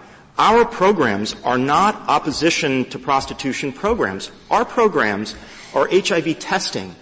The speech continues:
These are mother-to-child transmission, uh, situations where we're trying to stop the disease from spreading.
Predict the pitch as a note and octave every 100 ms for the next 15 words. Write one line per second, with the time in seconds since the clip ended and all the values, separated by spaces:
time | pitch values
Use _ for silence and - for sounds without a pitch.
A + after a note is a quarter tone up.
0 | - - - D#3+ D#3+ D#3 F#3 G3 F3 F3+
1 | E3 E3+ D3+ - E3+ D3 C#3+ D3 D3+ E3+
2 | C3 A2+ A2+ - B2 C3+ - - B2 B2
3 | C3 G#2+ A#2 A2+ C3 D#3+ D3 - - -
4 | D#3+ - D3+ B2 A#2+ C#3+ D3 - B2 G#2+
5 | - C3 B2 F#2+